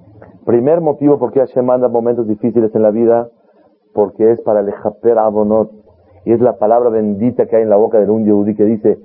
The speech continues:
"Capará". Pero capará, bien, no nada más para tranquilizarse. Capará, recibir el din de Akadosh Baruj Hu. Número dos, ¿por qué Boreolam manda eso? She-, shemisham tatzmiach davar tov. De ahí puede florecer algo bueno. No hay mal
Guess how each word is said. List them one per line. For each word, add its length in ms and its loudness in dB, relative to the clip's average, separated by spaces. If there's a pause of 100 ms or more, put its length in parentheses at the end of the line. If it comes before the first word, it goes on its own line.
(260)
"Capará". 560 -4 (560)
Pero 160 -4
capará, 460 -2
bien, 420 -2
no 60 -8
nada 120 -2
más 100 0
para 120 -2
tranquilizarse. 680 -4 (380)
Capará, 560 -2 (540)
recibir 560 0
el 160 0
din 180 -2
de 60 2
Akadosh 260 0
Baruj 240 -2
Hu. 180 -4 (520)
Número 380 0
dos, 260 0
¿por 200 -2
qué 120 0
Boreolam 380 2
manda 320 0
eso? 320 -2 (720)
She-, 200 0 (160)
shemisham 560 -2
tatzmiach 600 -2
davar 360 0
tov. 260 -2 (1080)
De 180 -2
ahí 180 0
puede 240 0
florecer 420 -2
algo 220 0
bueno. 320 -2
No 200 -2
hay 160 -2
mal 540 -2